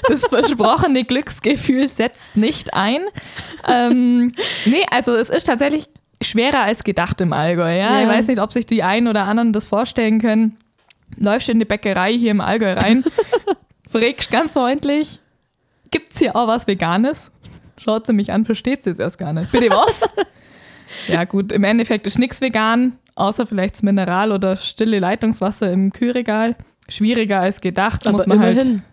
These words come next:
Speaker 1: halt
Speaker 2: also
Speaker 1: immerhin
Speaker 2: Du
Speaker 1: Leitungswasser, du. Ähm, ja.
Speaker 2: Geil, Fortschritt für die Bäckerei.
Speaker 1: Ich bin gespannt, wann das bei uns so ankommt. Ich glaub, so Leute, allein in München gibt's ja wahrscheinlich schon vegane Restaurants.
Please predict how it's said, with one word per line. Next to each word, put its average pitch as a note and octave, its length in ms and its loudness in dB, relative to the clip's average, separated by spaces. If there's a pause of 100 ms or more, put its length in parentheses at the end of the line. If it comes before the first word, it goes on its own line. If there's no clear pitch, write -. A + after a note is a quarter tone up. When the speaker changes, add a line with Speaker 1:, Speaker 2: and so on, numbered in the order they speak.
Speaker 1:
halt - 20 -20
Speaker 2:
also F#3 420 -2 (180)
Speaker 1:
immerhin C4 800 4
Speaker 2:
Du D#4 60 4
Speaker 1:
Leitungswasser, A#3+ 720 2
du. C4+ 260 0 (480)
Ähm, A3 520 2 (480)
ja. - 80 -10
Speaker 2:
Geil, F#3+ 480 0 (100)
Fortschritt A3+ 540 -2
für F#3+ 140 -6
die F#3 100 -6
Bäckerei. F3+ 640 -6 (680)
Speaker 1:
Ich G3 120 -2
bin A3 180 2
gespannt, F#3 500 0
wann F3 120 0
das F3 140 -6
bei F3 100 -2
uns E3+ 220 -2
so - 60 -6
ankommt. F3 380 -2
Ich F3 100 -10
glaub, F#3 200 -2
so F#3+ 100 -4
Leute, F#3 500 -2
allein E3+ 260 0
in F#3 100 2
München F#3+ 600 0 (340)
gibt's - 200 -14
ja E3 80 -2
wahrscheinlich E3 320 -4
schon E3 300 -4
vegane E3 400 -4
Restaurants. E3+ 720 -6